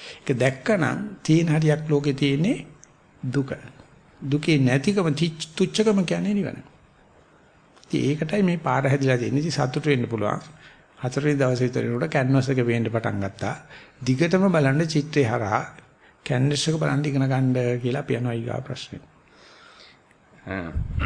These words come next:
Speaker 2: <clears throat> ගෞරවනීය ස්වාමින් වහන්සේ නවයයි විසිපහ, දහයයි විසිපහ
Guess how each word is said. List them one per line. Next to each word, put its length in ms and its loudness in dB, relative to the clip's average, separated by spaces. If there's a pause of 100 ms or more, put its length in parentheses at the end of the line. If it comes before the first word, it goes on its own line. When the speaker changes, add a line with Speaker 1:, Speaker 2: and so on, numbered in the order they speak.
(120)
Speaker 2:
<clears throat> 580 -6
ගෞරවනීය 540 -4
ස්වාමින් 480 -6
වහන්සේ 520 -4
නවයයි 560 0
විසිපහ, 360 -6 (140)
දහයයි 440 0
විසිපහ 340 -6